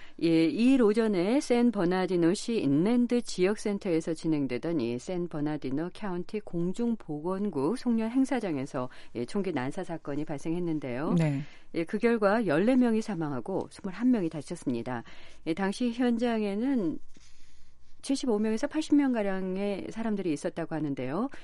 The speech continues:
Speaker 1: 사망자 가운데 열네 명 중에 열두 명은 이 카운티 직원이고 한 명은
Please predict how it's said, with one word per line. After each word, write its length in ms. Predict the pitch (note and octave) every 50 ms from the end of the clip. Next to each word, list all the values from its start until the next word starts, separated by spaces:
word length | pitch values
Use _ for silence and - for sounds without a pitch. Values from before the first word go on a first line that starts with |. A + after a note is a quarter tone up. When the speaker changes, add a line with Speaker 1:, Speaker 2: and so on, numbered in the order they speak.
| - - -
Speaker 1:
사망자 460 | - - D4 D#4 D4+ D4 C#4 C4 A3+
가운데 500 | G#3+ F#3 E3+ D#3+ E3 E3 G#3+ A3+ G3 C#3+
열네 300 | C3+ C#3+ D#3+ F#3+ G3+ G3+
명 260 | G3 F3+ E3 E3 E3
중에 340 | D#3+ - C#3 C#3+ F3 G3+ F#3
열두 320 | B2 B2+ D3 - - A#3+
명은 480 | G#3+ F#3 D#3+ C3+ A#2+ B2 D3+ - G#3 -
이 120 | C3 B2+
카운티 480 | - - - G3+ F#3+ F#3+ F#3+ - G#3 G3
직원이고 680 | - - D3 D#3 E3 E3 D3+ B2 A#2+ - G3 G#3 E3 - - - -
한 240 | - - B3 B3 A#3
명은 420 | G#3+ F#3 D#3 C3+ B2 C3+ F#3 A#3